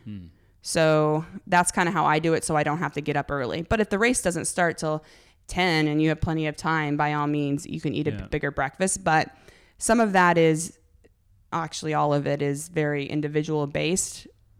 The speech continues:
Speaker 2: But I don't think you need to be nervous about getting a huge breakfast in,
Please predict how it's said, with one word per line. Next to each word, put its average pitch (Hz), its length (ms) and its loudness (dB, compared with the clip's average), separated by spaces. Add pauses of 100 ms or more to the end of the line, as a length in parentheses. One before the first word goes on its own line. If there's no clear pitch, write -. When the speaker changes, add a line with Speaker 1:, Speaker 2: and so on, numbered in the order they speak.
Speaker 2:
But 185 100 2
I 180 60 6
don't 202 260 4
think 175 480 0
you 175 100 2
need 165 200 2
to 165 80 -6
be 160 100 -2
nervous 151 440 -2
about 151 320 -4
getting 156 260 0
a 147 60 -2
huge 156 420 -4
breakfast 175 480 -6
in, 220 240 -2